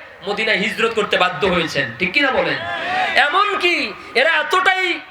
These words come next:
খারাপ ছিল, এদের নির্যাতনে, এদের হিংসা, এদের বিদ্বেষের বশবর্তী হয়ে মদিনাতে পর্যন্ত আল্লাহ রাসূল শান্তিতে দিন কাটাতে পারেন নাই, ঠিক কিনা বলেন? সেই মানুষগুলোকে আজকে হাতের নাগালে পেলেন।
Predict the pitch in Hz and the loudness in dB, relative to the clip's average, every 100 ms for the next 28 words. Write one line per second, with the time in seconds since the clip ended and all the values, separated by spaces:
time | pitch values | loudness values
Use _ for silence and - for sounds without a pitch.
0 | - - - - 262 302 302 - 285 269 | -20 -20 -10 -2 0 0 -2 0 2 2
1 | - - - - 247 262 269 240 294 294 | 0 -4 -8 0 2 4 2 2 -2 0
2 | 277 269 262 254 240 208 226 269 277 220 | 0 2 2 2 0 0 0 0 0 -2
3 | - 226 302 302 - 285 269 254 269 262 | -4 -2 0 0 2 2 2 0 0 0
4 | 330 349 349 320 302 285 269 262 311 - | -2 -2 -2 0 0 2 0 0 -4 -4
5 | 269 240 247 214 - - - 170 220 233 | -2 0 0 -2 -8 -14 -16 -2 0 2
6 | 233 226 226 214 - 214 202 208 208 202 | 2 2 2 0 0 -2 2 2 4 2
7 | 196 220 190 - 214 233 226 190 202 180 | 0 -2 -4 0 0 0 0 0 0 0
8 | 170 165 151 143 131 117 117 104 - - | 0 0 0 0 0 -4 -4 -4 -8 -12
9 | - - - - - - - - - - | -12 -10 -12 -12 -16 -16 -16 -16 -18 -18
10 | - - - - 170 175 170 139 113 95 | -18 -18 -18 -6 -4 0 0 0 -2 -4
11 | - 311 359 370 - - - - 294 381 | -6 0 2 2 0 -2 0 2 2 2
12 | 359 339 403 294 359 339 320 294 - 233 | 2 2 0 0 0 0 0 0 0 0
13 | 220 269 254 240 226 220 202 190 190 170 | 0 0 0 2 0 0 -2 -2 0 -2